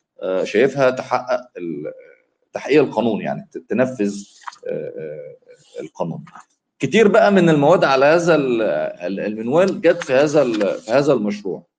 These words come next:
طيب، ايه تاني بقى في هذا المشروع، آه، كارثه؟ الاحكام الغيابيه. وارد جدا اكون انا مسافر او موجود في البلد وما جاليش اعلان ولا حاجه باي قضيه، واتفاجئ ان انا عندي حكم غيابي،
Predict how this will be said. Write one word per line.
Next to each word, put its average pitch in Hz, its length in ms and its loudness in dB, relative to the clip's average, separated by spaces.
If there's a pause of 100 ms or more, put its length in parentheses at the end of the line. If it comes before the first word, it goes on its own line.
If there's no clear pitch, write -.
(840)
طيب، 98 240 0 (540)
ايه 208 160 4
تاني 196 280 4
بقى 165 300 4
في 151 60 2
هذا 156 200 4
المشروع، 143 640 -2
آه، 98 200 -6 (380)
كارثه؟ 123 460 -2 (1500)
الاحكام 170 400 0
الغيابيه. 160 640 4 (1600)
وارد 160 300 4
جدا 170 400 2
اكون 156 240 0
انا 135 680 0
مسافر 135 680 0
او 104 120 2
موجود 107 360 -2
في 131 80 -2
البلد 131 480 2
وما 98 800 0
جاليش 117 320 -4
اعلان 107 340 0
ولا 117 160 0
حاجه 127 220 0
باي 135 300 2
قضيه، 127 340 2
واتفاجئ 165 500 2
ان 143 120 -6
انا 151 140 -2
عندي 139 260 0
حكم 131 260 -6
غيابي، 107 400 -2